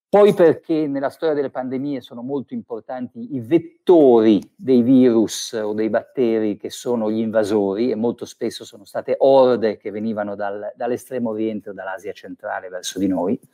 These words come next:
E infine perché le pandemie, e poi verrò a rispondere anche, ve-, vedo già la chat molto, molto affollata di domande, eh, sì, la pandemia che stiamo vivendo, come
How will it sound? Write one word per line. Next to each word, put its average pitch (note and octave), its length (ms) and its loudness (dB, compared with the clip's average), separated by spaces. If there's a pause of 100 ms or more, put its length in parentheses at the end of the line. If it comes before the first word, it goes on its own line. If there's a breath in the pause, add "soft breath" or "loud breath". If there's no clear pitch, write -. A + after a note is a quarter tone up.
(600 soft breath)
E G3 80 6
infine B3+ 380 6
perché - 280 4
le D#3+ 120 2
pandemie, C3 720 -4
e G2+ 320 -18
poi G2 160 0
verrò G2 300 0
a G2 100 2
rispondere G#2+ 640 -4
anche, A#2+ 320 -4
ve-, G#2 140 -2
vedo C3 260 2
già C3 160 4
la B2+ 160 4
chat B2 720 -2
molto, C3+ 520 2
molto A#2 500 -2
affollata A#2+ 760 -4
di A2+ 100 -6
domande, G#2+ 600 -8 (480)
eh, B2+ 500 -4
sì, - 380 2
la G#2+ 100 -2
pandemia C3+ 440 4
che - 100 -2
stiamo A#2+ 320 0
vivendo, A2+ 760 0
come B2 600 2